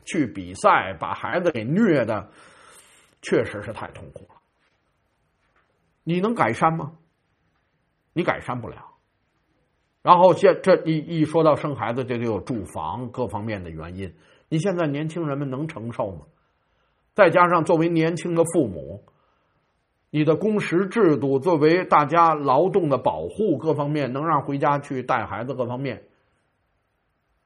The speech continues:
你，你，你现在有保障吗？你现在甚至可以说现在已经到了灭绝人性的地步了。很多年轻夫，夫，夫妻为什么不生孩子？连性生活都没有了。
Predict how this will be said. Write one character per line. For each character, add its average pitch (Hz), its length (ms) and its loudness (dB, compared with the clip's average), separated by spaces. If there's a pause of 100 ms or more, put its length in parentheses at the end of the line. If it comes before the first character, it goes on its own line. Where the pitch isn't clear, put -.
(120)
你， 165 200 -18
你， 160 140 -6
你 165 220 -2
现 175 180 -2
在 175 80 0
有 139 220 0
保 78 260 -8
障 98 240 -12
吗？ 78 120 -20 (440)
你 151 120 -4
现 208 200 0
在 208 80 4
甚 190 220 -2
至 131 100 -6
可 165 140 -6
以 156 120 -4
说 170 220 -4
现 165 160 -4
在 143 80 -2
已 113 60 -6
经 110 160 -10
到 135 160 0
了 139 100 -4
灭 170 380 -4
绝 123 140 -8
人 147 460 -4
性 196 380 -10
的 - 80 -16
地 - 240 -18
步 - 140 -20 (100)
了。 - 120 -20 (960)
很 131 220 -6
多 208 160 8
年 190 220 0
轻 214 200 -2
夫， 208 260 -6
夫， 196 340 -6
夫 196 260 -8
妻 196 220 -4
为 196 200 0
什 135 80 -4
么 131 60 -6
不 131 100 -4
生 127 200 -10
孩 110 160 -6
子？ 127 100 -6
连 165 160 -4
性 170 260 -4
生 185 180 -6
活 127 220 -4
都 196 120 -2
没 98 180 -8
有 60 180 -12
了。 62 160 -18